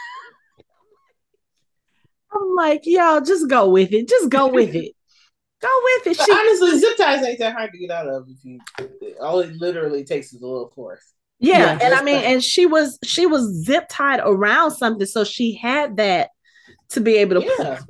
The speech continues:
Speaker 1: in. I know
Speaker 3: Mm-hmm.
Speaker 1: her
Speaker 2: You
Speaker 1: wrists are
Speaker 2: lean forward
Speaker 1: probably
Speaker 2: fast enough.
Speaker 1: bruised. So, but yeah, so anyway.
Speaker 3: Well, this
Speaker 1: She
Speaker 3: is not probably the first time she been tied up, okay,
Speaker 1: You, you're
Speaker 3: everyone?
Speaker 1: right.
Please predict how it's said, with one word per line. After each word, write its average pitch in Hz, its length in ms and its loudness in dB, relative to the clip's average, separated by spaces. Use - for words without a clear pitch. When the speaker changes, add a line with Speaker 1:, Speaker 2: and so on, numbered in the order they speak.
Speaker 1:
in. 151 300 -2
I 143 80 -2
know 240 140 -2
Speaker 3:
Mm-hmm. 247 100 -2
Speaker 1:
her 202 140 0
Speaker 2:
You 202 60 -4
Speaker 1:
wrists 254 240 2
are 262 40 -4
Speaker 2:
lean 262 80 -6
forward 208 280 2
Speaker 1:
probably 196 180 2
Speaker 2:
fast 180 100 -4
enough. 185 120 2
Speaker 1:
bruised. 208 380 0
So, 180 640 0
but 180 140 0
yeah, 180 300 2
so - 160 -4
anyway. 190 640 0
Speaker 3:
Well, 240 100 2
this 392 180 2
Speaker 1:
She 403 60 0
Speaker 3:
is - 80 0
not 262 240 0
probably 214 280 2
the 170 100 0
first 208 320 0
time 185 200 0
she 190 160 -4
been 160 180 0
tied 151 340 -2
up, 123 200 -4
okay, 143 260 0
Speaker 1:
You, 427 80 8
you're - 100 4
Speaker 3:
everyone? 156 460 2
Speaker 1:
right. - 200 -4